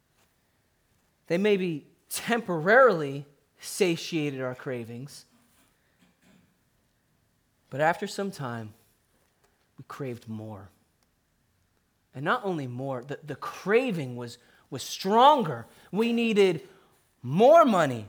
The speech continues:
more material possessions, more sex, more approval in order to fill the void, the gaping void in our hearts.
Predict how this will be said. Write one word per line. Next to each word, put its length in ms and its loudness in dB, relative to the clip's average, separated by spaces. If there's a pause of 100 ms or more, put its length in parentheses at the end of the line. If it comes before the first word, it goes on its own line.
more 380 6
material 420 2
possessions, 520 -4
more 360 6
sex, 520 0
more 440 6
approval 600 2 (160)
in 180 2
order 420 8
to 200 2
fill 640 4
the 140 6
void, 500 6
the 60 6
gaping 720 2 (340)
void 480 8
in 140 2
our 180 8
hearts. 600 0